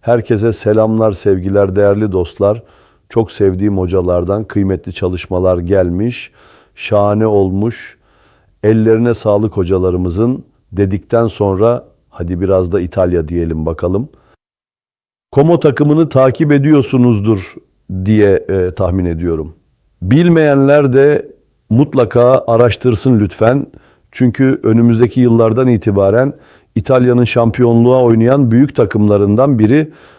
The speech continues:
haline geleceğinden eminim.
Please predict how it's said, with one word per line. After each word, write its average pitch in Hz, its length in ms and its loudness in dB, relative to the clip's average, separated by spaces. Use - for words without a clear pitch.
haline 117 520 2
geleceğinden 113 800 2
eminim. 135 600 2